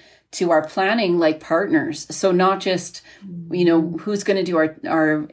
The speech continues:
Speaker 1: A V for, you know, the ballroom or whatever, but we're really looking at those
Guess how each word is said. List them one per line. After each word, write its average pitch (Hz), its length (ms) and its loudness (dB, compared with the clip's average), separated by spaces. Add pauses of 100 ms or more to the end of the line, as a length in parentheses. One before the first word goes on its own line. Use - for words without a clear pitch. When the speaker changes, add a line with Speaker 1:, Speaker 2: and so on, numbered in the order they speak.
Speaker 1:
A 175 180 2
V 170 640 0
for, 156 520 -2
you 151 120 4
know, 156 140 2
the 143 80 -4
ballroom 165 580 2
or 160 100 4
whatever, 156 380 0
but 165 220 -2
we're 180 120 0
really 190 420 0
looking 165 360 2
at 156 160 2
those 160 320 0